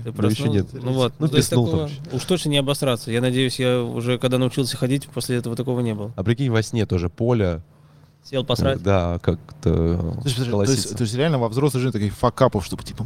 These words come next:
Speaker 3: блин, ну там не перезвонил, забыл позвонить, не знаю, проспал, там будильник не сработал. Там.
Speaker 2: Это вообще не факап.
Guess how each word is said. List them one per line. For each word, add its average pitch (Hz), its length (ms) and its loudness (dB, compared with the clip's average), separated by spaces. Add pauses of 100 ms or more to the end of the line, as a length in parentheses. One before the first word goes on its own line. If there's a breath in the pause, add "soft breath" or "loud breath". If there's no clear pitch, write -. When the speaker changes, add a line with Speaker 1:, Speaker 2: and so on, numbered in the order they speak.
Speaker 3:
блин, 175 320 0
ну 120 60 -2
там 123 180 0
не 147 80 -2
перезвонил, 131 680 0
забыл 113 300 0
позвонить, 117 560 0
не 101 80 -4
знаю, 90 260 -2
проспал, 113 560 0
там 92 200 -4
будильник 104 480 0
не 90 60 -8
сработал. 90 600 -2
Там. - 100 -10
Speaker 2:
Это - 180 0
вообще 135 260 0
не 120 80 0
факап. 117 340 -2